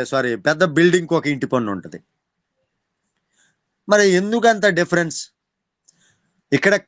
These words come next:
క్రౌడ్ పెరిగే కొద్దీ డైరెక్ట్ సెల్లింగ్ తప్ప దానికి ఫిజికల్ ప్రొడక్ట్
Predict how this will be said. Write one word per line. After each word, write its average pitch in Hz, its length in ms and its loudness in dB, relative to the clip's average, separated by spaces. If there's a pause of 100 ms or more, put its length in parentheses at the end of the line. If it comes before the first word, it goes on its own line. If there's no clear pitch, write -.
క్రౌడ్ 196 360 2 (100)
పెరిగే 190 280 0 (100)
కొద్దీ 170 280 2 (680)
డైరెక్ట్ 190 360 2
సెల్లింగ్ 180 340 2
తప్ప 160 180 0 (100)
దానికి 165 300 2 (260)
ఫిజికల్ 175 480 2
ప్రొడక్ట్ 175 320 2